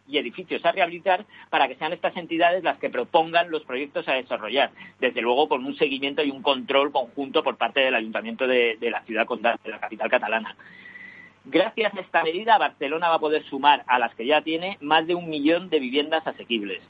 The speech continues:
Este acuerdo, además, también servirá para que los plazos de ejecución de las obras,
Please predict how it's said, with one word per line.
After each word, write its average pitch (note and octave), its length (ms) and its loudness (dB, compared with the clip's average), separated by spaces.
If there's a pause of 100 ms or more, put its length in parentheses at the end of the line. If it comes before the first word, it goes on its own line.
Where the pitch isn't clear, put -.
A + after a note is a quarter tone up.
(300)
Este C3 160 4
acuerdo, F3+ 260 4
además, D#3+ 300 0
también D3+ 260 -4
servirá D#3+ 320 -6
para D#3+ 160 2
que C3+ 140 -2
los A#2+ 180 -8
plazos E3+ 320 0
de E3+ 60 -4
ejecución E3 600 -4
de D3 120 -4
las A2+ 180 -4
obras, F3+ 300 0